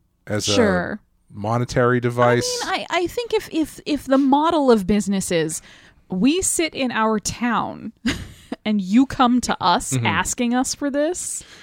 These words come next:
Speaker 1: Yeah.
Speaker 2: then that's less grifty.
Speaker 1: Sure.
Speaker 2: Because it's just sort of
Speaker 1: Sure.
Speaker 2: like, "Look, we're not coming up to your door or, or showing up in your church or, or whatever trying to convince you that this is real."
Speaker 1: Yeah.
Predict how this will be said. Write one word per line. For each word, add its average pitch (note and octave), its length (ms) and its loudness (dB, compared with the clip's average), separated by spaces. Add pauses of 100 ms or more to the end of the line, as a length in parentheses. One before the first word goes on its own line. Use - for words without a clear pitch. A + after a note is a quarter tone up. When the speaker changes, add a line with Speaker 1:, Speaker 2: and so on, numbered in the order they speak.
(140)
Speaker 1:
Yeah. C#3+ 240 4 (540)
Speaker 2:
then D#4 240 4
that's D4+ 280 2
less B3+ 220 0
grifty. - 640 -8 (100)
Speaker 1:
Sure. F3+ 240 4
Speaker 2:
Because D#4 200 2
it's C#4+ 180 -2
just - 180 0
sort C#4 180 4
of C#4+ 80 2
Speaker 1:
Sure. - 100 -6
Speaker 2:
like, A3+ 120 0
"Look, A3 180 0
we're A3+ 100 -2
not C4 220 0
coming A#3 320 0
up G#3+ 140 -2
to A3+ 100 -2
your G3+ 140 -2
door F#3+ 340 2 (320)
or, F3 260 -4
or F#3 60 -4
showing G#3 340 0
up G3+ 140 -4
in F#3 120 -4
your F#3 300 -2 (280)
church F3 420 -4
or, E3+ 80 -2
or E3+ 260 -4
whatever F3 300 -4
trying F3 240 -6
to E3+ 60 -8
convince E3 520 -8
you A#2+ 120 -8
that - 120 -12
this - 200 -8
is E3+ 120 -8
real." - 400 -10
Speaker 1:
Yeah. F2 260 -8